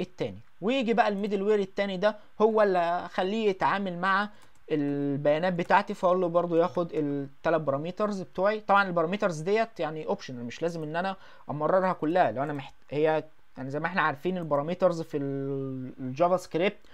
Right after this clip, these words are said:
لو انت مررت، آه، يعني عدد ارجيومنتس اكتر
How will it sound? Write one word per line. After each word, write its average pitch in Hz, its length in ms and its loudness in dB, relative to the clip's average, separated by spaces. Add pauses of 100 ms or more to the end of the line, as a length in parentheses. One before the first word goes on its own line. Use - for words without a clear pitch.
(280)
لو 147 140 4
انت 185 160 2
مررت، 170 680 2
آه، 139 540 2
يعني 127 320 -8
عدد 165 360 0
ارجيومنتس 151 760 -4
اكتر - 480 0